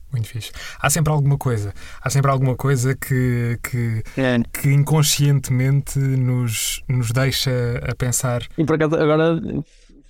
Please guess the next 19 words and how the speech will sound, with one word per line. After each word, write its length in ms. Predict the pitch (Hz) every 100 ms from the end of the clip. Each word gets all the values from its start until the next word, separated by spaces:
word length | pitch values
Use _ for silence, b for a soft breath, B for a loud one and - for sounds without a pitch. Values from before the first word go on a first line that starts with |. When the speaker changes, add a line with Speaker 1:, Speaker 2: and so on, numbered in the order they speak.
| -
Speaker 2:
fica, 280 | 143 127 143 147
fizeste-me 440 | - 143 147 143
ficar 220 | 117 135 139
super 320 | - 135 139
nostálgico 640 | 143 - - 135 127 127 - -
<laughs> 180 | 139 139
a 40 |
pensar 340 | 127 131 147 139
nisso. 300 | 139 - - -
Já 120 | -
nem 100 | 139
pensava 300 | 135 127 139 139
nisso, 380 | 139 - -
já 80 | 139
nem 80 | 131
pensava 340 | 131 131 135
nisso 220 | 135 127 139
há 60 |
tempo. 260 | 123 131